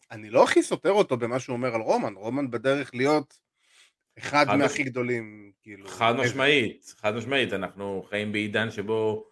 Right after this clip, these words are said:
Speaker 2: האלוף הראשי באחד מהתוכניות הולך לסגור אלף ימים בתור אלוף. אנחנו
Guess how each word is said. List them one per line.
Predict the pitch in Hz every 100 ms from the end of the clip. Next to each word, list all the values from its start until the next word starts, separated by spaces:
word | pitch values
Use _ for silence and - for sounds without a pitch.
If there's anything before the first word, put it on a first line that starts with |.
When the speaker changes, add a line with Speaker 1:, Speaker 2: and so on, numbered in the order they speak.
| _ _ _
Speaker 2:
האלוף | 107 110 120 127
הראשי | 110 107 120
באחד | 117 98 107
מהתוכניות | 110 101 - 104
הולך | 110 110
לסגור | 104 101 113 - -
אלף | 117 120 120
ימים | 107 110
בתור | 107 110 101
אלוף. | 123 120 -
אנחנו | 90 -